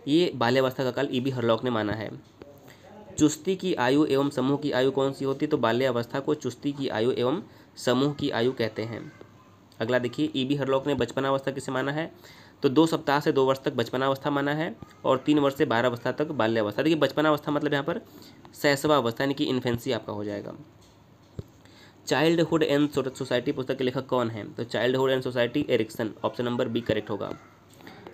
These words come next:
बाल्यावस्था को काम की प्रसुप्तावस्था किसने कहा है? तो बाल्यावस्था को काम की प्रसुप्तावस्था यहाँ पर हमारे हो जाएंगे जोन्स। किसने कहा है यहाँ पर? तो देखिए, बाल्यावस्था को काम की प्रसुप्तावस्था कहा है सिगमंड फ्रॉयड ने। सिगमंड फ्रॉयड का नाम आप याद रखिए। अगला प्रश्न,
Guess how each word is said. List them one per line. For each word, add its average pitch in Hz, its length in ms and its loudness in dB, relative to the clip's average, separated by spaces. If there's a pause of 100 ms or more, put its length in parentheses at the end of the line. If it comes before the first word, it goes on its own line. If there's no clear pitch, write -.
(300)
बाल्यावस्था 143 720 2
को 156 140 0
काम 139 320 -2
की 151 160 0
प्रसुप्तावस्था 131 680 -4
किसने 131 280 -6
कहा 131 220 -4
है? - 400 -8 (400)
तो 120 60 2
बाल्यावस्था 147 600 0
को 151 120 0
काम 131 240 -2
की 127 100 -6
प्रसुप्तावस्था 127 760 -2
यहाँ 127 140 -2
पर 127 100 -4
हमारे 117 260 -2
हो 117 100 0
जाएंगे 120 340 -4
जोन्स। 113 400 -2
किसने 131 260 -6
कहा 127 220 -2
है 147 160 -2
यहाँ 135 140 -2
पर? 180 300 -6 (1900)
तो 139 60 0
देखिए, 135 360 0 (340)
बाल्यावस्था 151 640 2
को 160 120 2
काम 135 240 0
की 147 100 -4
प्रसुप्तावस्था 131 680 0
कहा 131 160 -6
है 143 60 -2
सिगमंड 139 380 0
फ्रॉयड 113 340 2
ने। 110 100 0
सिगमंड 135 300 0
फ्रॉयड 123 240 0
का 123 80 0
नाम 120 140 0
आप 123 140 -2
याद 101 180 -4
रखिए। - 320 -8
अगला 120 200 -2
प्रश्न, 139 380 -4